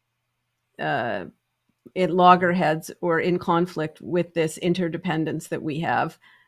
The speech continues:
as humans and as, as, as a social species. And so I've,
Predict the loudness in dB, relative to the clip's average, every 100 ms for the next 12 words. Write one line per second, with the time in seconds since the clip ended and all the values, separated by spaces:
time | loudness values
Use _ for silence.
0 | _ 0 0 0 -6 -2 0 0 -4 -6
1 | -12 _ _ _ -4 2 2 2 0 -2
2 | -4 -4 -2 -4 -4 -2 -2 -2 -2 -2
3 | -8 -6 -6 -4 -6 -6 -10 _ _ _
4 | 2 2 2 2 4 4 2 -2 -10 _
5 | _ _ _ _ _ _ _ _ _ _
6 | _ _ _ _ 6 6 4